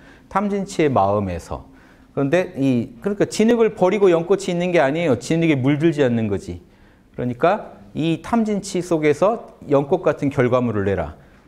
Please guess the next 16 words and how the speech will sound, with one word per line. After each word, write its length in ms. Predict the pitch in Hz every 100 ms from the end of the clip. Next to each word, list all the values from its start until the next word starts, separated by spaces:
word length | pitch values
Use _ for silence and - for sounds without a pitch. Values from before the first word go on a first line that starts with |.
| _ _ - - -
오염되지 640 | 120 143 156 147 127 107 104
않은 360 | 98 147 180 - - -
정토의 520 | 131 127 127 139 117
결과물을 560 | - 104 107 101 104
만들어내라 720 | 104 90 92 98 95 92 92 85
이거죠. 320 | 80 76 - - - - -
정토의 560 | - 107 104 - 104 107
몸과 640 | 90 92 92 113 131 - - - -
정토의 480 | - 101 98 104 98
땅을 260 | 113 110 101
만들어내라. 640 | 85 85 85 82 71 - - _ _ _ _ _ _ _ _ - _ - _ _ _ - _ -
중생심이 840 | 120 107 120 110 - 101 120 170 - - - _ -
지-, 120 | -
이 300 | - 85 82 - -
탐진치가 600 | 180 165 147 - 110 104
진흙이면 640 | - 104 101 92 104 165